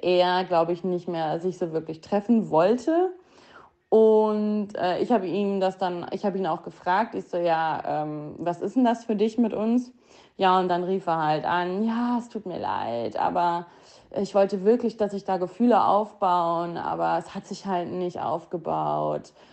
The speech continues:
Und, äh, wir lassen's einfach. Ich so, „Okay, gut“, dachte ich mir, „Alter, wieder ein Wichser nach dem nächsten.“ Aber okidoki.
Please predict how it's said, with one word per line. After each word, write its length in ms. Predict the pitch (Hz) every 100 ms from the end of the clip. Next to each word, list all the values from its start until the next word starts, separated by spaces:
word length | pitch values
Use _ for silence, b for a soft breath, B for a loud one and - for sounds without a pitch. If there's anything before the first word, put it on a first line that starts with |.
| b b
Und, 800 | - 185 180 170 165 160 160 156
äh, 240 | - 151
wir 120 | 170 190
lassen's 460 | 175 175 180 165
einfach. 640 | - 139 135 - - - - -
Ich 100 | -
so, 120 | -
„Okay, 380 | - - 180 165
gut“, 420 | 196 320 330 -
dachte 220 | 151 -
ich 80 | -
mir, 200 | 170 143
„Alter, 480 | - - 160 165 170
wieder 220 | 190 269
ein 200 | - 208
Wichser 520 | 240 240 254 254 285 311 _ -
nach 180 | 185 185
dem 160 | 180
nächsten.“ 480 | 175 202 254 - 320 359 - B B B B B -
Aber 640 | 165 175 175 180 196 196
okidoki. 680 | 190 - 196 175 175 262 330